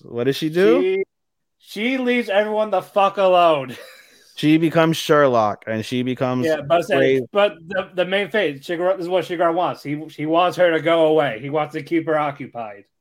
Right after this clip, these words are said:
Speaker 1: Yep, yep.
Speaker 2: Wants no distractions.
Speaker 1: You know, this episode more than ever, I realized that, like, Fujiwara is, like, the biggest child of the bunch. She reminds me, I, I just
Speaker 2: Who,
Speaker 1: imagine,
Speaker 2: Chica?
Speaker 1: like, like, yeah, Chica. I could just imagine, like, some, like, fourteen-year-old girl just being silly,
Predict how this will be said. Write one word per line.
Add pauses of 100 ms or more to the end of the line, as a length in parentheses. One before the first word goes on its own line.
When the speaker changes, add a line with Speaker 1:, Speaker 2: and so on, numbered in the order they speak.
(140)
Speaker 1:
Yep, (160)
yep. (100)
Speaker 2:
Wants
no
distractions.
Speaker 1:
You
know,
this
episode
more
than
ever,
I
realized
that,
like,
Fujiwara
is,
like,
the
biggest
child
of
the
bunch. (340)
She
reminds
me,
I,
I
just
Speaker 2:
Who,
Speaker 1:
imagine,
Speaker 2:
Chica?
Speaker 1:
like,
like,
yeah,
Chica.
I
could
just
imagine,
like, (460)
some,
like,
fourteen-year-old
girl
just
being
silly,